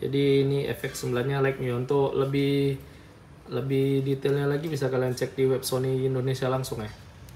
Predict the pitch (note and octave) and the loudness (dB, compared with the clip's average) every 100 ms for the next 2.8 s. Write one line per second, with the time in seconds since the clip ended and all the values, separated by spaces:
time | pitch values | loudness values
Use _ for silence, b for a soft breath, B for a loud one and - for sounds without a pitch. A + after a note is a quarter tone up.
0 | - - - - - - - - - - | -20 -20 -20 -20 -20 -16 -16 -16 -18 -20
1 | - - - - - C3 B2+ - A2+ A#2 | -18 -12 -8 -6 -4 -4 -2 -6 -6 -6
2 | - A2 B2 - A#2+ A2+ - | -6 -8 -8 -6 -6 -4 -6